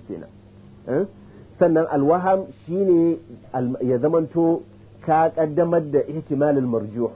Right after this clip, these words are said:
wato abin da yake ba shi da wani asasi na dalili. Sai kuma ashak shi ne istiwa'ut tarafain. Sai kuma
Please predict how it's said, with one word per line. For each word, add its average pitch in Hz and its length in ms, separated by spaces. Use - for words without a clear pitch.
wato 113 240
abin 139 160
da 156 80
yake 147 120
ba 147 120
shi 143 80
da 131 80
wani 147 180
asasi 143 380
na 123 120
dalili. 104 380
Sai 170 100
kuma 180 240
ashak 185 380
shi 180 100
ne 170 160
istiwa'ut 139 560
tarafain. 104 420
Sai 170 120
kuma 180 200